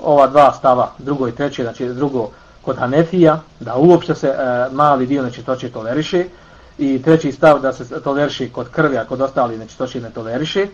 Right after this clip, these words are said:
E, kako su došli do toga?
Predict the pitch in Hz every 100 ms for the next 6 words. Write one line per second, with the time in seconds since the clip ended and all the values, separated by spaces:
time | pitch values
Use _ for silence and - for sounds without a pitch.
0 | - _ - - - - _ - 143 131
1 | 131 131 123 _ _ _ _ _ _ 196
2 | 208 170 160 156 160 131 123 127 175 208